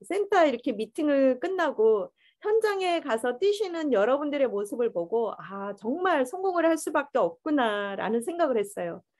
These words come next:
자, 애터미는요, 현장에서 뛰셔야 돼요.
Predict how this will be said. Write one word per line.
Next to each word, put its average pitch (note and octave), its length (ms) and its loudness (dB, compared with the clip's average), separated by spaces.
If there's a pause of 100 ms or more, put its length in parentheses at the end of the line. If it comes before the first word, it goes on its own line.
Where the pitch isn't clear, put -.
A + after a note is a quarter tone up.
(320)
자, G#3+ 160 2
애터미는요, C4+ 920 2 (340)
현장에서 G#4+ 600 4
뛰셔야 D#4 460 2
돼요. F3+ 520 -4